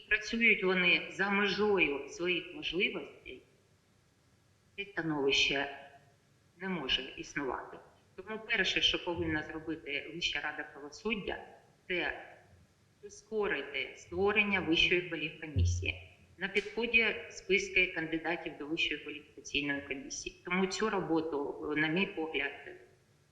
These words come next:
повинно бути організувати, перш за все. Друге питання — це судді, які бажають піти у відставку. Ці судді, на мій погляд,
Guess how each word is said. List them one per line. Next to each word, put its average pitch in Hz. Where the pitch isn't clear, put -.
повинно 165
бути 156
організувати, 151
перш -
за 151
все. -
Друге 226
питання — -
це 202
судді, -
які -
бажають 170
піти 170
у 165
відставку. -
Ці 226
судді, 175
на 180
мій 202
погляд, 202